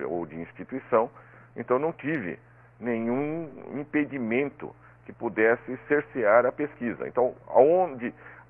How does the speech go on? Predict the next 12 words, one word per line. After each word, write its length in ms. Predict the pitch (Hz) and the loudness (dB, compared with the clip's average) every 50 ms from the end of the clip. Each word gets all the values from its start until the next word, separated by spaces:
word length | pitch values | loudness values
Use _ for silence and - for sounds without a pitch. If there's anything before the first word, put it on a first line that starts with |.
| _ _ _ _ _ | _ _ _ _ _
a 520 | - - 101 101 98 98 95 92 92 92 95 - - | 4 8 10 10 10 10 8 8 6 4 2 0 -4
pesquisa 420 | - 110 98 - - 107 95 110 120 | -4 -4 -4 -4 -6 -6 -2 -2 0
me 100 | 127 143 | 0 2
levou, 340 | 151 160 147 139 143 165 185 | 2 2 4 4 4 6 4
eu 80 | 190 | 4
fui. 340 | - - - 123 107 78 - - - - - - - | 2 0 -2 -2 -2 -2 -4 -10 -16 -20 -20 -14 -10
É 60 | 117 | -8
o 100 | 110 98 | -8 -8
que 100 | - - | -8 -8
se 100 | - 127 | -10 -6
chama 240 | - - 127 131 127 | -4 -2 -2 -2 -2
ciência 400 | - 143 127 127 - 151 - | -2 -4 -4 -2 0 0 0